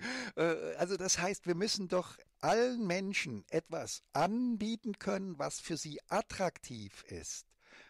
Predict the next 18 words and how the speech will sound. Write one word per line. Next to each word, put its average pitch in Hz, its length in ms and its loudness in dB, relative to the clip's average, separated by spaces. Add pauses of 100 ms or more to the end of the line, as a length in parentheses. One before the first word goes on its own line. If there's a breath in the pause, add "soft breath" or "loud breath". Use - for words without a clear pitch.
(100 soft breath)
Was 147 300 0
bieten 190 400 -4
Sie 196 320 -4
mit 202 280 -4
Ihren, 196 640 -4
äh, 165 140 -10
Überlegungen 196 1000 2
jetzt - 480 -2
diesem 220 400 -2 (440 loud breath)
Rüstungskonzern, 180 1600 0
Großaktionär 160 1300 0
oder 131 400 4 (320 loud breath)
Familienbetrieb, 165 1200 0
riesigen 156 500 -4
k-, 156 160 -6
amerikanischen 147 800 -2
Rüstungskonzern, 147 920 -4
der, 160 180 -2